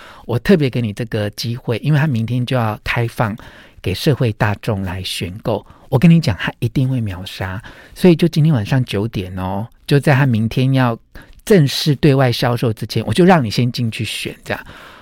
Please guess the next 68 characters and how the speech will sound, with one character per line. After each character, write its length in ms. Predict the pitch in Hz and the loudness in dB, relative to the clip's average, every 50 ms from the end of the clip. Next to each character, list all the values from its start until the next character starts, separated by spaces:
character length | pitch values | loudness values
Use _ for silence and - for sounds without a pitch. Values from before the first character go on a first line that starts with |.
| - _ - | -20 _ -10
哇！ 220 | 147 139 - - - | -8 -8 -8 -10 -14
我 40 | - - | -18 -10
听 160 | - 131 127 | -6 -4 -4
了 100 | 127 117 | -4 -4
真 160 | 113 - 127 | -4 -4 -4
的 100 | 123 117 | -4 -4
是 240 | 113 - 127 120 - - _ - | -4 -6 -6 -8 -8 -10 _ 0
又 260 | 165 175 160 147 131 | 2 2 4 2 0
感 320 | - - 110 104 98 101 | -2 -4 -6 -6 -6 -4
动 240 | - - 156 143 135 - | 0 2 2 2 2 4
又 260 | 196 214 220 196 170 | 4 6 6 6 6
感 260 | 143 - 147 117 107 107 | 4 2 0 0 0 -2
谢 360 | 110 - - - 208 170 151 | -2 -2 2 4 6 6 6
啊！ 160 | 123 107 107 - - - - - - - - - | 4 2 -2 -6 -12 -16 -18 -20 -20 -20 -16 -8
就 140 | - 214 196 | -2 2 4
算 100 | 233 202 | 4 6
我 60 | 165 | 6
那 60 | 175 | 6
天 100 | 202 196 | 4 4
工 140 | 208 202 196 | 4 4 4
作 100 | 208 196 | 4 4
很 80 | 160 | 4
忙， 320 | 131 123 120 107 107 123 - - _ _ | 4 2 0 -2 -2 -4 -8 -12 _ _
照 160 | - - 233 220 | 0 0 2 4
顾 100 | 214 233 | 4 4
我 100 | 190 170 | 4 6
妈， 160 | 180 196 208 | 4 4 4
照 160 | - 233 220 | 4 4 6
顾 60 | 220 | 6
到 100 | 226 208 | 6 6
没 160 | 190 156 156 | 6 6 4
时 180 | 156 - - 143 | 2 0 -2 0
间， 180 | 156 185 180 175 - - - - - | 2 2 2 2 0 -8 -18 -10 -6
我 100 | - 220 - - | -4 -4 -4 -6
怎 220 | - - - 185 151 | -6 -2 -2 -2 0
么 140 | 143 160 | 2 2
样 180 | 185 208 196 196 | 2 4 4 2
就 100 | 185 190 | 2 0
是 280 | 165 - 196 185 - - - - - - - - _ _ _ _ _ _ _ | 2 2 2 2 0 -2 -10 -20 -20 -20 -20 -20 _ _ _ _ _ _ _
八 200 | - 175 175 196 | -2 0 2 2
点 180 | 190 170 139 139 | 2 2 2 4
多 100 | 165 165 | 2 4
把 200 | 160 170 156 135 | 4 4 4 4
我 40 | 127 | 4
妈 140 | 143 151 | 2 4
妈 160 | 156 156 156 156 | 4 4 4 2
伺 220 | - - - 160 | 0 0 0 0
候 160 | 151 165 151 | 2 2 2
完， 180 | 135 120 117 131 | 2 0 0 -2
吃 140 | - - 143 | -2 -2 -2
完 120 | 123 123 | -2 -2
晚 140 | 110 - - | -4 -4 -4
饭， 160 | - 143 131 | -2 0 0
我 60 | 127 | 2
就 100 | - 165 | 2 4
立 240 | 170 190 247 233 214 | 6 6 6 6 6
刻 260 | - - 208 185 - - - _ _ _ _ _ _ _ _ | 6 6 6 6 4 2 -2 _ _ _ _ _ _ _ _
约 180 | - 175 175 175 | 6 6 6 6
九 260 | 170 - 147 120 135 | 4 2 2 0 2
点 200 | 135 135 104 101 | 0 -2 -4 -4
去 120 | 104 - 120 | -4 -6 -4
看 220 | - - 135 113 | -2 -2 -2 -2
那 60 | 117 | -2
个 120 | 113 104 98 | -4 -6 -8
房 240 | - - 101 104 104 101 - | -8 -10 -12 -12 -12 -12 -14
子 160 | - - - - | -14 -14 -12 -10
哦。 180 | 104 101 - - - - - - - - - - - - - - - - | -8 -10 -10 -12 -16 -20 -20 -20 -20 -20 -20 -20 -20 -20 -20 -20 -10 -2
嗯， 640 | - 156 156 151 147 143 139 139 139 139 - - | 2 2 4 4 2 2 0 -2 -4 -6 -8 -8